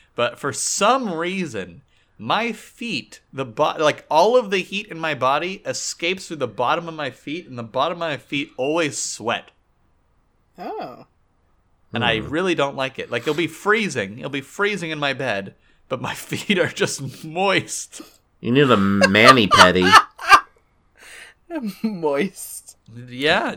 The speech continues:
Speaker 1: it, ask Karen. It's the worst. I don't know what it is.
Speaker 3: Ask
Speaker 1: My
Speaker 3: Karen
Speaker 1: feet
Speaker 3: to
Speaker 1: are
Speaker 3: take,
Speaker 1: always
Speaker 3: like, one of those, um,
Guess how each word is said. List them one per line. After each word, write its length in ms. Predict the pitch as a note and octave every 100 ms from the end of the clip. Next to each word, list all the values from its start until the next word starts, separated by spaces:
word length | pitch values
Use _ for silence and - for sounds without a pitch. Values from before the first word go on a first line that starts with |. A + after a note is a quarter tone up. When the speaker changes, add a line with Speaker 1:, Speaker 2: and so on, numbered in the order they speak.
| F#2+
Speaker 1:
it, 220 | G#2 G#2+
ask 360 | - C#3+ F#3+ -
Karen. 360 | D#3 G3+ D#3+
It's 200 | F#2 - -
the 100 | A#2+
worst. 440 | A2 F3 G3+ - -
I 140 | G#2
don't 100 | C#3
know 80 | D#3
what 200 | D3 D#3+
it 80 | D#3+
is. 320 | G3 F#3+ - _ _ _ _ _ - _
Speaker 3:
Ask 260 | A#2+ D3+ D3+
Speaker 1:
My 60 | A#2+
Speaker 3:
Karen 280 | G3+ G3+ F#3+
Speaker 1:
feet 60 |
Speaker 3:
to 60 | F3
Speaker 1:
are 60 |
Speaker 3:
take, 140 | E3 E3+
Speaker 1:
always 120 | D3
Speaker 3:
like, 180 | D3+ D3
one 180 | D3 D3+
of 80 | D3+
those, 360 | C#3+ C#3 C3
um, 520 | C3+ B2+ A#2 A2+ G#2+